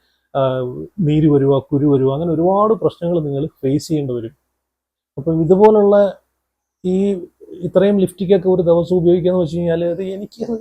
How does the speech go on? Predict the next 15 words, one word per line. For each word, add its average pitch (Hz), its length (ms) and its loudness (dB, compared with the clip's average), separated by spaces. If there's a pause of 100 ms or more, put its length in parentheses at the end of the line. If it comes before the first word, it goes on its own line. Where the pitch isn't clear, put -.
(560)
അങ്ങോട്ട്, 190 340 2
എനിക്ക് 202 200 0
അങ്ങോട്ട് 196 300 -4 (120)
അക്സെപ്റ്റ് 170 320 -6
ചെയ്യാൻ 190 220 2
പറ്റുന്നില്ല. 147 360 -2
ഇപ്പം 127 160 -8
നമ്മൾ, 139 240 -4 (120)
ഇപ്പം 180 200 -4
ഞാൻ 185 160 -2
പറഞ്ഞല്ലോ, 190 340 0
അമൃ-, 175 420 -8 (140)
അധികമായാൽ 202 640 0
അമൃതവും 175 440 0
വിഷമാണ്. 139 440 -4